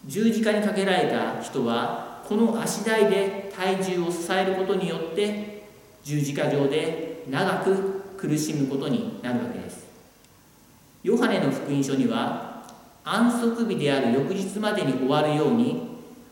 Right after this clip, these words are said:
足を折ろうとしたというふうにあります。これは足を折ると体重が支えられなくなるので、自重による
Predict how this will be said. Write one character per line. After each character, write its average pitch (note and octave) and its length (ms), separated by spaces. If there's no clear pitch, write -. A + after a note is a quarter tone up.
足 D3+ 320
を C#3 260
折 C#3+ 40
ろ G#3 200
う - 60
と C3+ 80
し - 100
た D3 100
と - 60
い C#3 80
う C#3 60
ふ C3+ 80
う - 40
に A#2+ 100
あ - 80
り - 80
ま F2+ 120
す。 - 140
こ F3 60
れ F3 100
は F#3 680
足 E3+ 360
を F3+ 280
折 F3 120
る C#3 60
と - 680
体 G#3+ 340
重 G3+ 200
が F#3 120
支 F3+ 100
え F#3+ 140
ら - 0
れ F#3 180
な F3 80
く - 100
な D#3 100
る B2+ 100
の A#2 100
で、 - 640
自 C3+ 180
重 G3+ 260
に G3+ 160
よ G3 100
る G3+ 380